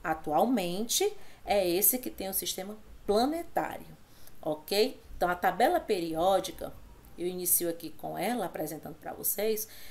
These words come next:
deixando bem claro que ela traz vários elementos. E cada elemento tem um número atômico, tem um número de massa, ok? E vocês irão estudar a tabela periódica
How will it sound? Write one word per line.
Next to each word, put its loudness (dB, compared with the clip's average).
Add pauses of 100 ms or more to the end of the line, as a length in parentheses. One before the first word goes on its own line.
deixando 4
bem -2
claro 2
que -6
ela -2
traz 0
vários 2
elementos. 2 (380)
E 0
cada 4
elemento 2 (560)
tem 4 (440)
um 4
número 4
atômico, -2 (420)
tem 2
um -4
número -6
de -2
massa, 6 (460)
ok? 0 (1040)
E 0
vocês 6
irão -2
estudar -2
a -2
tabela -4
periódica 0